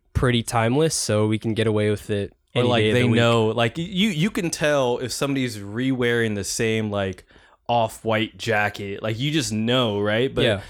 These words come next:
Speaker 2: if it's, like, a simple, like, black denim jacket or a simple trench coat or whatever, you can rewear that, you know,
Speaker 1: You wear that in ten
Speaker 2: as,
Speaker 1: years
Speaker 2: as
Speaker 1: from
Speaker 2: many
Speaker 1: now.
Speaker 2: times as you want,
Speaker 1: Yeah.
Speaker 2: you know? Nobody's ever gonna be like, "Oh, you wore that yesterday." It's like, no, like,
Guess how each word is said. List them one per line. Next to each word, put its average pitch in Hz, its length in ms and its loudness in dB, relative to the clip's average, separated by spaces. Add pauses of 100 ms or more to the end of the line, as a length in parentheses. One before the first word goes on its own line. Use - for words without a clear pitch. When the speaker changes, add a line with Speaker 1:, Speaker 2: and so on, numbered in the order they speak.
(160)
Speaker 2:
if 143 120 -4
it's, 131 160 -2
like, 123 160 -2
a 113 60 -4
simple, 139 520 0
like, 104 320 0
black 117 380 0
denim 117 320 0
jacket 101 640 -2
or 95 240 -4
a 92 60 -6
simple 117 400 -4
trench 110 480 -4
coat 95 440 -6 (140)
or 101 80 -6
whatever, 113 480 0 (720)
you 190 100 -12
can 196 140 -6
rewear 185 320 -2
that, 180 440 -6
you 170 200 -12
know, 156 100 -6
Speaker 1:
You - 80 0
wear 131 140 2
that 131 180 2
in 117 140 -4 (220)
ten 135 180 0
Speaker 2:
as, 147 40 2
Speaker 1:
years 147 160 2
Speaker 2:
as 123 60 -2
Speaker 1:
from 107 100 2
Speaker 2:
many 104 140 2
Speaker 1:
now. - 60 0
Speaker 2:
times 147 320 0
as 135 100 -8
you 139 100 0
want, 135 300 0
Speaker 1:
Yeah. 101 100 0
Speaker 2:
you 107 60 -2
know? 120 140 0
Nobody's 123 420 2
ever 113 140 -2
gonna 113 120 0
be 107 140 -2
like, 104 180 -2
"Oh, 117 60 -4
you 135 160 -2
wore 131 100 0
that 123 100 0
yesterday." 120 360 -2
It's 92 100 -6
like, 98 120 -6
no, 123 240 -4
like, 82 240 -10